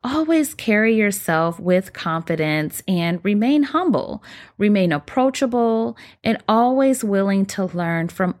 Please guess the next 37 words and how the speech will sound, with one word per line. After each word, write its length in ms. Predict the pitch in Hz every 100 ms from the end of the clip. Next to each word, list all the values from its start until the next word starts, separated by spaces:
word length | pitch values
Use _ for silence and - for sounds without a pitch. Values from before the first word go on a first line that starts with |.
| -
other 540 | 160 156 147 151 165 _ -
people. 760 | - 175 170 160 143 71 104 101 - - - -
It's 160 | 208
okay 420 | 220 220 - 220
for 140 | 233 254
someone 460 | - 220 214 202
to 180 | 202 202
correct 500 | 196 190 175 165 -
us, 460 | 156 - - - -
and 400 | 208 185 185 180 -
it's 240 | 214 208 -
okay 640 | 220 208 - 214 214 214
for 600 | 214 - 202 196 185 185 - - - -
us 400 | 208 208 208 -
to, 600 | - 233 214 202 196 175 - -
you 180 | 220
know, 240 | 208 180 170
have 380 | - 262 262 -
confidence 640 | - - - 214 170 170
within 300 | 196 185 175
ourselves, 640 | 165 165 - - - 160 -
to 120 | 196
hold 380 | - 214 220 233
our 220 | 240 233
back 320 | 220 190 190
straight, 640 | - - 180 175 214 277 - - - - -
to 680 | - 240 220 214 208 208
talk 380 | - - 196 208
to 100 | -
someone 580 | 240 226 214 220 208 214
with 220 | 202 196
that 260 | 202 196 180
beautiful 500 | 170 175 196 202 202
smile 600 | 196 - 202 185 202 208
that 180 | 208 -
you 180 | 202 202
have, 540 | - 170 175 208 269